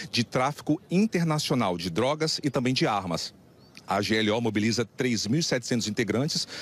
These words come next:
das Forças Armadas que vão trabalhar por seis meses, ou seja, até maio de dois mil e vinte e quatro. Da Marinha serão ao todo mil e novecentos militares. Nesse fim de semana a gente tem aí imagens: tropas da Marinha desembarcaram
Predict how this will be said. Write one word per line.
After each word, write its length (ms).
das 200
Forças 280
Armadas 440
que 80
vão 100
trabalhar 360
por 140
seis 300
meses, 320
ou 80
seja, 320
até 300
maio 340
de 100
dois 140
mil 120
e 40
vinte 140
e 40
quatro. 320
Da 160
Marinha 400
serão 220
ao 80
todo 260
mil 180
e 40
novecentos 440
militares. 640
Nesse 260
fim 120
de 40
semana 280
a 20
gente 160
tem 140
aí 100
imagens: 520
tropas 460
da 80
Marinha 300
desembarcaram 680